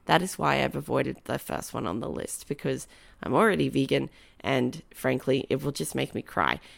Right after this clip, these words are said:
Anything where animals get hurt, I cry. And I think I'm not alone in that. It's pretty confronting to see some of that. But I have some more lighthearted ones on here as well, and I have a couple that are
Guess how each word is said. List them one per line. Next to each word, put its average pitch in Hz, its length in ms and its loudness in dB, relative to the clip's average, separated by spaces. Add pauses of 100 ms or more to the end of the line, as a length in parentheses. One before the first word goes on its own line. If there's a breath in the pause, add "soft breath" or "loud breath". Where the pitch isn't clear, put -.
(140 loud breath)
Anything 202 480 6
where 180 180 6
animals 156 420 2
get 147 180 2
hurt, 120 380 0 (100)
I 139 100 -2
cry. - 420 0 (400 loud breath)
And 135 160 2
I 135 100 6
think 147 220 0
I'm 143 140 2
not 139 120 2
alone 113 340 2
in 92 100 -2
that. 82 200 0
It's - 400 -4 (100)
pretty 202 340 2
confronting 143 1040 0
to 143 120 -4
see 127 320 0
some 127 260 -2
of 120 140 -6
that. - 260 -4 (520 loud breath)
But 214 360 6
I 208 140 8
have 233 220 2
some 208 240 0
more 160 440 4
lighthearted 147 560 0
ones 151 200 -2
on 147 120 -2
here 151 160 -2
as 156 120 -6
well, 208 320 2
and 165 160 0
I 156 40 0
have 160 200 -2
a 175 40 -8
couple 151 340 -6
that - 240 -2
are 139 260 2